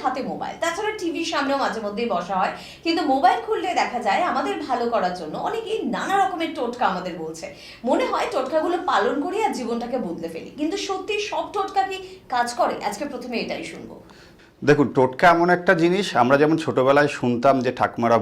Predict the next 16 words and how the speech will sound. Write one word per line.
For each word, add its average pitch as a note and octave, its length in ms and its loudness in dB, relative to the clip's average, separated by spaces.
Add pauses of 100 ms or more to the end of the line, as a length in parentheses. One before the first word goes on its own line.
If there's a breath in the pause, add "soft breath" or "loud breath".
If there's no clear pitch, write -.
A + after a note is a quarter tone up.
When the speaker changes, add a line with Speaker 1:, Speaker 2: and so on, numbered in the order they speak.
Speaker 2:
বলতো A2 320 2 (300)
যে A2 160 -2
তুলসী A2 360 0
পাতার C3 320 4
সাথে A#2+ 240 2 (140)
একটু - 120 -8 (100)
মধু A2+ 280 4
খাও, B2 220 6
তাহলে A#2+ 240 2
কাশি G#2+ 300 2
কমে F#2+ 280 0
যাবে। F2 200 -6
Speaker 1:
হুম। - 380 -16
Speaker 2:
টোটকাটাও F3+ 440 6 (160)
একটা F#3 120 4 (100)
সাময়িক E3+ 400 6